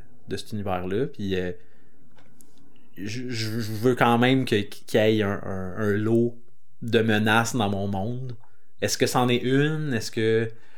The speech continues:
est-ce que d'être un Aranéen, c'est forcément de participer à la menace ? Je pense pas. Même si c'en était une, là. T'sais, même si ce monde-là est menacé de devenir complètement envahi par un, un, un parasite qui, euh,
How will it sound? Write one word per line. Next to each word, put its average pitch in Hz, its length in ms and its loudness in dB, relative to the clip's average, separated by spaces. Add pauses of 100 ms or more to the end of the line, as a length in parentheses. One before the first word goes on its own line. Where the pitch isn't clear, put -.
(560)
est-ce - 160 0
que 143 80 4
d'être 131 260 4
un 131 120 4
Aranéen, 120 580 6
c'est 131 140 2
forcément 120 460 2
de 113 80 4
participer - 380 0
à 117 40 6
la 113 100 4
menace ? 107 380 2
Je - 100 -6
pense 107 300 -2
pas. 101 160 -2 (840)
Même 113 140 4
si - 180 -4
c'en 110 200 2
était 104 300 2
une, 113 280 0
là. 101 60 -4 (240)
T'sais, 131 100 0
même 135 140 4
si 139 120 -2
ce - 140 2
monde-là 117 300 4
est - 40 4
menacé 117 560 4
de 113 80 4
devenir 104 320 0
complètement 107 600 0
envahi 101 420 0
par 95 260 -4
un, 90 160 -6 (500)
un, 107 60 -4
un - 20 0
parasite 107 680 2
qui, 95 280 -4
euh, 95 60 -4